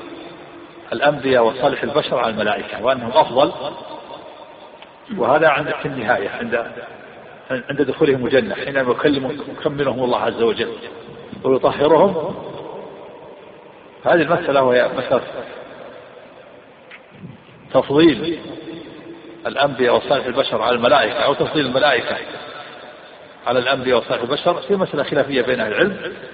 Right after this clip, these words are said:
والصواب كما قال الشيخ الإسلام ابن تيمية رحمه الله أن الأنبياء وصالح البشر أفضل. ومن أدل-، من الأدلة هذا الحديث أن طلبة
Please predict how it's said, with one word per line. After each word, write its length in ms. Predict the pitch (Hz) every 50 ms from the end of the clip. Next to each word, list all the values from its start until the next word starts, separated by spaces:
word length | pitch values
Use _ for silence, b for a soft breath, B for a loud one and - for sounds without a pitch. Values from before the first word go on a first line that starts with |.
| - -
والصواب 640 | 139 135 - - - 156 139 147 165 185 190 - 151
كما 240 | 170 - 131 123 123
قال 220 | 113 - 135 123
الشيخ 200 | 117 110 - 123
الإسلام 220 | 110 113 - 135 120
ابن 140 | 107 - 123
تيمية 160 | 120 127 131
رحمه 240 | 113 - 120 117 117
الله 240 | 131 160 160 131
أن 160 | 143 151 139 135
الأنبياء 520 | 127 117 113 131 156 170 151 165 156 139
وصالح 220 | 131 - 170 147
البشر 380 | 135 143 160 165 - 180 151 151
أفضل. 300 | 139 - 107 120 117 107 - - - 117 - - - - - - - - - - - - - - - - - - - - - - - - - - - - - - - - - - - - - - - - - - - - - -
ومن 200 | - 151 185 208
أدل-، 300 | 226 - 165 170 143 135
من 60 | 143 165
الأدلة 460 | 156 135 143 - 208 208 170 127 143
هذا 100 | 139 107
الحديث 280 | - - - - - - - - - - - - - - - - - - - - - - -
أن 120 | 113 117
طلبة 340 | 127 - 180 190 185 170